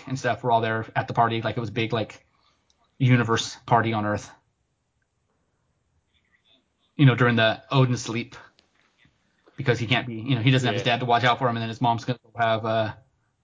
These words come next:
Speaker 1: a m-, girl getaway girls' weekend with her friends, so he's, like, left on his own. And the last thing she says is, "Thor, no parties."
Speaker 2: <laughs> Okay, Mom.
Speaker 1: So,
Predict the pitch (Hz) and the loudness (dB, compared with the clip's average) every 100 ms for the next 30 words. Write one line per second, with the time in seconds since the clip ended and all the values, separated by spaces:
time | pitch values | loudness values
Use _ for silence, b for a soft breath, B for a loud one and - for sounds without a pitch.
0 | _ _ _ - - 131 127 - _ - | _ _ _ -16 -2 2 2 -2 _ -12
1 | 151 139 175 131 147 143 151 151 139 131 | -4 -4 -2 6 8 8 6 6 6 4
2 | 127 135 131 131 123 120 120 117 120 110 | 4 2 2 -2 -2 -2 -2 -2 -2 -4
3 | - - - 117 131 120 113 127 117 117 | -10 -12 -6 -2 -2 -4 -4 -2 -4 -4
4 | 110 110 110 - _ _ _ _ _ _ | -6 -6 -6 -10 _ _ _ _ _ _
5 | _ _ 117 117 123 123 135 127 123 143 | _ _ -2 4 4 4 0 0 0 2
6 | 135 131 170 180 196 - 131 143 208 190 | 2 4 6 6 2 -2 0 0 2 2
7 | 165 156 - _ _ _ _ _ - - | 2 0 -6 _ _ _ _ _ -20 -20
8 | _ 131 143 - 147 165 165 131 127 123 | _ 0 0 4 6 6 4 0 0 2
9 | 120 117 117 120 120 135 _ _ _ _ | 2 -2 -4 -4 -6 -10 _ _ _ _
10 | _ _ _ _ _ _ _ _ _ _ | _ _ _ _ _ _ _ _ _ _
11 | _ _ _ _ - - 117 107 | _ _ _ _ -14 -6 -6 -6